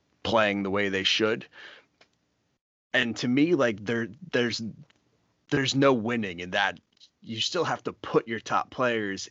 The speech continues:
in areas to succeed when your other options don't necessarily measure up to them.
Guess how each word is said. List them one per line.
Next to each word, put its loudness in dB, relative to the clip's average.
in -6
areas -4
to -10
succeed -4
when -4
your 0
other 0
options 0
don't -6
necessarily -4
measure -4
up -6
to -4
them. -4